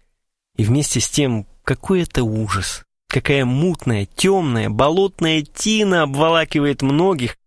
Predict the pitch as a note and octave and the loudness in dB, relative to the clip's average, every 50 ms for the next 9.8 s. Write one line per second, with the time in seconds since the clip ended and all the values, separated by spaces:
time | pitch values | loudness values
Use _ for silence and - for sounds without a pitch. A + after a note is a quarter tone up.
0 | _ _ - B2+ B2 C3 B2 A#2+ C3 B2 C3+ C3+ - C#3 A2+ - - C3 B2 A#2 | _ _ -2 0 0 0 0 0 0 0 0 0 0 -2 -2 0 0 0 0 2
1 | C3 D3 E3+ E3 - - B2+ - - - G#3 G#3 F#3+ D3 B2+ - - - C#3 B2 | 2 2 2 0 0 -2 -4 -2 0 2 2 2 2 0 0 -2 -2 -2 -2 0
2 | B2 C3+ B2 - D#3 C#3+ - - D#3 D3+ C#3+ D3 C3+ A2 G#2+ - - - _ _ | 0 -2 -2 -2 -2 -2 -2 -2 -2 -2 0 0 -2 -2 -4 -8 -16 -20 _ _
3 | _ _ _ _ _ _ _ _ _ _ _ _ _ _ _ _ _ _ _ _ | _ _ _ _ _ _ _ _ _ _ _ _ _ _ _ _ _ _ _ _
4 | _ _ _ - - A2+ C#3 F#3+ - - - - - D#3 D3+ D3+ D3+ D3 C#3 B2 | _ _ _ -4 -2 0 0 0 0 -2 -4 -2 -2 -2 0 0 0 -2 -2 -4
5 | - C#3 C3 - - A#2 A2 G#2 G2 - - - A2+ B2 C3 B2+ A#2 A2 G#2+ G#2+ | -4 -6 -6 -4 -4 -2 -2 0 0 0 2 2 2 2 2 2 0 0 -2 -4
6 | G2+ - - - - - F2+ - - - - - - _ _ _ _ _ _ _ | -4 -6 -6 -8 -8 -10 -10 -8 -6 -8 -8 -8 -12 _ _ _ _ _ _ _
7 | _ _ _ _ _ _ _ _ _ _ _ _ _ _ _ _ - A#2 A2+ C3 | _ _ _ _ _ _ _ _ _ _ _ _ _ _ _ _ -2 0 2 2
8 | C3 D3 C#3+ A#2 C3+ C#3 C3 B2 - _ _ - G#3+ G#3 - G#3+ - - G#3 F3+ | 2 0 0 0 0 0 0 -2 -4 _ _ -2 -2 0 -2 -4 -4 -2 0 0
9 | C#3+ A#2 A#2 G#2 - B2+ C3+ D3 D3 C3 G#2+ F#2+ - - - | 0 0 -2 -2 -2 0 0 0 0 0 0 -2 -4 -8 -14